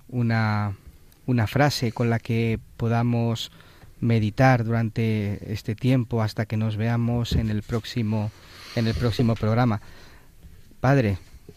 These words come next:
antes de que se vaya, yo creo que nos podías decir algún pensamiento del Padre Pío que te llame la atención, que te haya ayudado en tu vida y que nos pueda ayudar a, a todos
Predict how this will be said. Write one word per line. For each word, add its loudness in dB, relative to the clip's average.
antes 0
de 2
que -2
se 0
vaya, 2
yo -4
creo 0
que -2
nos 0
podías 0
decir 0
algún 0
pensamiento 0
del -2
Padre 0
Pío 0
que -2
te -2
llame 2
la 2
atención, 2
que -4
te 0
haya 4
ayudado 2
en 0
tu 0
vida 2
y 2
que 2
nos 0
pueda 2
ayudar 4
a, 4
a 0
todos 0